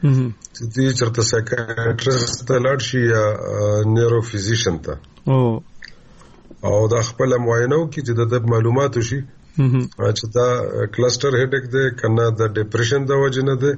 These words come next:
Speaker 1: مهم.
Speaker 2: او یا، آه، مایګرین دی، خو د مایګرین، آه، زیات، آه، چې کوم علامات دي، هغه د کې نشته دی.
Speaker 1: صحیح. هغې کې خو داسې وي که نه، لکه دا مخکې نه پته لګېږي چې یاره په ما باندې نن راځي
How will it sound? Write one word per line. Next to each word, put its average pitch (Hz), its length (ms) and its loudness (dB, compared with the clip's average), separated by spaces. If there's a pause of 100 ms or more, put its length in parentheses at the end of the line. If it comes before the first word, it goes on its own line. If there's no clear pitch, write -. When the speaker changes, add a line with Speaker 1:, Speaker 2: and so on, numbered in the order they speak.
(240)
Speaker 1:
مهم. 127 280 2 (140)
Speaker 2:
او 113 300 2
یا، 131 280 2
آه، 107 520 -6 (100)
مایګرین 123 460 2
دی، 127 80 2
خو 110 180 0
د 110 80 -2
مایګرین، 113 580 2
آه، 101 480 -8 (360)
زیات، 113 340 2
آه، 107 280 -8
چې - 160 -12 (100)
کوم 110 100 0
علامات 110 540 2
دي، 117 60 0
هغه 107 180 2
د 101 100 0 (100)
کې 95 220 0
نشته 78 300 -4
دی. 69 140 -10 (200)
Speaker 1:
صحیح. 127 460 0 (720)
هغې 143 200 2
کې - 100 -10
خو 165 80 -2
داسې 165 300 0
وي 175 140 2
که 160 120 -2
نه، 151 100 0
لکه 151 260 0
دا 135 200 2
مخکې 131 440 0
نه 143 140 2
پته 139 280 -2
لګېږي 120 380 0
چې 117 160 0
یاره 117 160 0
په - 160 -6
ما 123 180 2
باندې 123 240 0
نن 117 220 2
راځي 113 380 -2